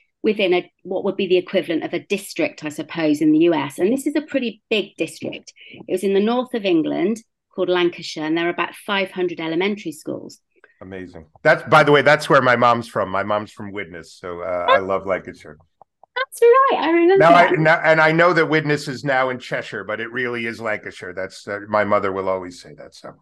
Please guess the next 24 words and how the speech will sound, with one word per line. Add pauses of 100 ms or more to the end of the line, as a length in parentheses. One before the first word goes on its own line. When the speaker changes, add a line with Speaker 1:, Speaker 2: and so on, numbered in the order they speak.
(160)
Speaker 1:
And
she's
right. (140)
Speaker 2:
Yeah.
Speaker 1:
Absolutely. (680)
<laughs> (480)
And (240)
so
I
quickly,
uh, (460)
I,
I
started
working
for
them.
I
became
head
of
Woodwind
and
then,